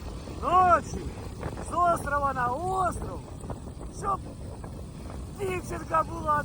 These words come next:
це тільки подумать, що раді дівчат не зробиш. Ну, Філіппіни ж історія то, красиві, сильно красиві, я думаю, з азіаток самі красивіші.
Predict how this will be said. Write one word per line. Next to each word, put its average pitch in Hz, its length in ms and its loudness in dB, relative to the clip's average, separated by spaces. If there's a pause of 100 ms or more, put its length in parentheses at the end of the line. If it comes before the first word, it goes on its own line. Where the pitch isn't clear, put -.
це 339 160 -4
тільки 370 260 -6
подумать, 339 680 -2
що 403 220 2
раді 349 260 4
дівчат 311 460 0
не 294 100 -4
зробиш. 262 480 0 (4000)
Ну, 330 300 0
Філіппіни 330 500 -4
ж - 60 -6 (140)
історія 320 560 -2
то, 226 280 -2
красиві, 339 1040 -2 (1200)
сильно 330 280 2
красиві, 254 380 -2
я 277 100 2
думаю, 302 420 0 (400)
з - 40 2
азіаток 302 580 6
самі 302 320 4
красивіші. 285 760 -2